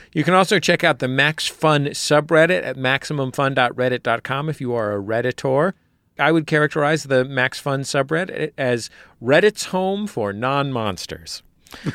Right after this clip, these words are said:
Um, you can submit your cases at maximum fun dot org slash J J H O or email Hodgman at maximum fun dot org.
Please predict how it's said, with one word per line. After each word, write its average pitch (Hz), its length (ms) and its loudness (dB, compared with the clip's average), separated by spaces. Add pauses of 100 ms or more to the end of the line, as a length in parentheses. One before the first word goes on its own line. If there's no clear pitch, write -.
(640)
Um, 123 480 2
you 143 180 4
can 160 220 2
submit 180 360 0
your 170 160 6
cases 156 460 2
at 139 100 0
maximum 143 480 2
fun 143 220 0
dot 131 220 4
org 131 320 0
slash 120 380 -2
J 139 280 2
J 120 300 2
H 117 300 -4
O 147 220 4
or 135 200 -2
email 135 340 -2
Hodgman 151 680 0
at 123 180 -4
maximum 131 500 -4
fun 123 240 -4
dot 110 240 0
org. 117 320 -2